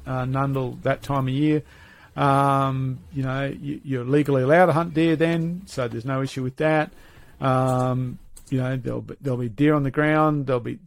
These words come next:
everything will still be there. Um, they won't be rutting. They'll be, have different behaviours 'cause it's summer. Uh, it might concentrate them a little bit more around water, depending on what, what the year turns out like in terms of, you know, with the rain, uh, and so on. But I would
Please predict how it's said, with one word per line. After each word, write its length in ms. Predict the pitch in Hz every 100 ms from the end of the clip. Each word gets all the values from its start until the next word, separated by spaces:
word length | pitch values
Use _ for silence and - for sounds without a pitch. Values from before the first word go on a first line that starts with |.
| _ _ _ -
everything 300 | 180 190 185
will 80 | 143
still 180 | - 180
be 140 | 143
there. 420 | 143 196 165 254 -
Um, 380 | 135 131 131 127
they 160 | 139
won't 240 | 135 131 127
be 120 | 127
rutting. 500 | 135 170 180 175 156
They'll 220 | 131 120
be, 220 | 113 131
have 180 | 127 120
different 280 | 131 113 123
behaviours 640 | 123 135 170 170 180 143
'cause 220 | - 120
it's 160 | 123 -
summer. 720 | - - - 170 185 190 185 - - - - -
Uh, 200 | 120 120
it 100 | 147
might 300 | 151 147 139 _
concentrate 520 | - 170 170 160 156 151
them 140 | 147
a 40 |
little 100 | 151 139
bit 140 | 147
more 200 | 143 139
around 280 | 135 127 123
water, 280 | 135 170 165
depending 400 | 131 131 127 120
on 140 | 113
what, 160 | 117 117 _ -
what 260 | 135 131
the 80 | 127
year 180 | 131 131
turns 320 | - 131 123
out 200 | 139 160
like 340 | 156 180 180
in 100 | 135
terms 320 | 117 127 113 113
of, 60 |
you 80 | 117
know, 220 | 127 135
with 160 | 110 113
the 80 | 110
rain, 340 | 135 151 139
uh, 80 | 113 - - - - -
and 120 | 123
so 240 | - 156 160
on. 240 | 170 165
But 220 | 131 123 - - -
I 160 | 139 135
would 320 | 127 117